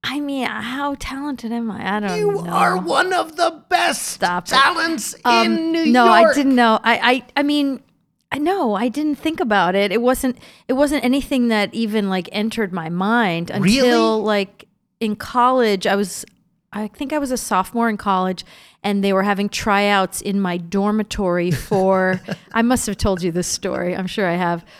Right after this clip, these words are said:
Speaker 1: For Oliver.
Speaker 2: Uh-huh.
Speaker 1: And I auditioned and got the role of Nancy.
Speaker 2: Yeah, you did.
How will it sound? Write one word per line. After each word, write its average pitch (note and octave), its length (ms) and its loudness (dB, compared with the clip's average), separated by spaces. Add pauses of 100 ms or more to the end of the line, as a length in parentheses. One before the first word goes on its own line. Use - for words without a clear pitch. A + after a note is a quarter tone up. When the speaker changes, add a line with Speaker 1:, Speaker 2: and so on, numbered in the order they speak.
(120)
Speaker 1:
For - 420 0
Oliver. G#3 680 2
Speaker 2:
Uh-huh. C#3 280 -6 (800)
Speaker 1:
And G#3+ 200 0
I G#3+ 200 0
auditioned A3+ 680 2 (300)
and A3 140 2
got A#3 180 4
the A#3 100 2
role A3+ 200 4
of F3+ 120 -2
Nancy. A3+ 640 0
Speaker 2:
Yeah, F3+ 140 2
you E3+ 160 0
did. B2+ 320 -6